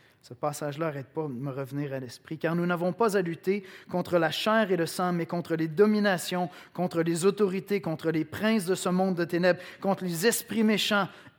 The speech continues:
dans les lieux célestes. » Je vous ai dit que j'a-, j'allais vous partager une autre prière que j'ai écrite, puis que, que je repasse tous les matins dans mon cœur depuis, depuis quelque temps. Voici ce que,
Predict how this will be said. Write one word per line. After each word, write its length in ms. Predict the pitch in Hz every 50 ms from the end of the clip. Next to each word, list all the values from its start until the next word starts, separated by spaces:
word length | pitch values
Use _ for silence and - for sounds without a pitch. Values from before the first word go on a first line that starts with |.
| _ _ -
dans 480 | 151 143 143 196 196 202 208 208 202
les 140 | 185 175 180
lieux 280 | 175 170 175 180 185 180
célestes. » 840 | - - - 165 147 151 156 143 120 - - - - - - - - _ _ _ _ _ _ _ _ _ _ _ _ _ _ _ _ _ _ _ _ _ _ _ _ _ _ _
Je 80 | - 120
vous 80 | 131 143
ai 40 | 143
dit 140 | 139 175 175
que 60 | 151
j'a-, 160 | 160 143 139
j'allais 240 | 131 135 139 143 143
vous 120 | 139 -
partager 440 | - 143 131 - - 135 135 135 151
une 160 | 147 143 139
autre 180 | 139 151 156 - - _ _ _
prière 360 | - - 135 135 139 147 151 147 147
que 120 | - 131
j'ai 220 | 123 123 - 127 127
écrite, 340 | 123 - - - 156 156 156 _
puis 100 | - 131
que, 140 | 117 - 123 117 117 - - - _ _ _ _
que 100 | - 135
je 100 | 123 135
repasse 420 | 135 147 - - 170 170 170 - -
tous 140 | - -
les 160 | 214 202 202 180
matins 360 | 165 147 139 - 165 170 165
dans 140 | 147 139 135
mon 140 | 131 127
cœur 420 | 123 - - 135 139 143 143 143 135
depuis, 400 | 117 110 - - 120 120 117 120 - _ _ _ -
depuis 240 | 127 - - 143
quelque 320 | - 151 143 139 135 - 131
temps. 260 | 123 - 131 120 117 - _ _ _ _ _ _ _ _ _ _ _ _ _ _ _ _ _ _ _ _ _ _ _ _ _ _ _ _ _ _
Voici 260 | 143 156 151 - 196
ce 100 | 180 -
que, 300 | - - 156 147 139 131